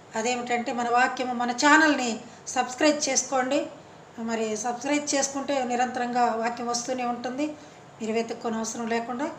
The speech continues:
ఆ, దయచేసి మీ ఛా-, మన ఛానల్ని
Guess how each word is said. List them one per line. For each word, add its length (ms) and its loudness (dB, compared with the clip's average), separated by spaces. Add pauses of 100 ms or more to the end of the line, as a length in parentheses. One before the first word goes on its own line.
(380)
ఆ, 80 -6
దయచేసి 760 -2
మీ 140 -6 (100)
ఛా-, 160 2
మన 200 -2
ఛానల్ని 640 0